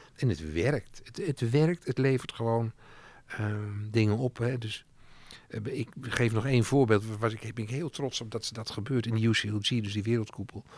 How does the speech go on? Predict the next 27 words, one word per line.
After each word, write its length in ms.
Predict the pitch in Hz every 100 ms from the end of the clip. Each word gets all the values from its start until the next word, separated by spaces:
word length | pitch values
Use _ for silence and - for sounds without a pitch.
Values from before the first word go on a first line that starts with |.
| - - - -
Gaan 160 | - 113
ze 100 | 107
samen 340 | 120 113 107
met 140 | 104
de 80 | 101
London 260 | 104 107 104
School 240 | - 104
of 80 | 101
Economics 500 | 117 104 123 107 92
gaan 160 | 110 104
ze 160 | 98 - - - - -
kijken 300 | 120 113 107
naar, 280 | 104 98 101
ehm, 380 | - 107 95 95 98 - _ _ -
naar 180 | 110 98
de 60 |
betekenis 460 | 98 135 131 110 92
van 220 | 107 98 -
covid, 460 | 110 101 95 - -
van, 200 | 104 98
van 180 | 104
corona, 360 | - 117 110 92
op 180 | 98 110
de 100 | 104
gemeentefinanciën. 840 | 107 113 127 - 135 117 - 87 - - - -
Ja, 220 | - 110 117
dat 260 | 113 110